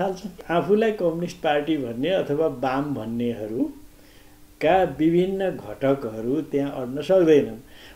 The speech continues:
मुख्य ठुला भनेका दुईटा माओवादी र एमाले हुन्। उनीहरूको बिचमा, अ, संसदीय पोलिटिक्समा कसले चाहिँ नि सर-, वर्चस्व कायम गर्ने भन्ने कुरामा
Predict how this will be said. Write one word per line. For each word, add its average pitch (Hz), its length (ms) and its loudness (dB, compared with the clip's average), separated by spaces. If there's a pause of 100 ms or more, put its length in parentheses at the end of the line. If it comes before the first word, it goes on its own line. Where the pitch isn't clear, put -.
(100)
मुख्य 185 320 6
ठुला 202 440 6
भनेका 139 360 4
दुईटा 151 440 0
माओवादी 139 540 2
र 123 60 -2
एमाले 180 520 4
हुन्। - 800 -4
उनीहरूको 233 440 8
बिचमा, 170 600 2
अ, 208 160 0 (720)
संसदीय 220 800 4
पोलिटिक्समा 196 680 0
कसले 226 520 0
चाहिँ 220 300 2
नि 226 220 2
सर-, 180 500 2
वर्चस्व 185 500 4
कायम 170 380 0
गर्ने 160 340 2
भन्ने 127 360 -2
कुरामा 143 720 -2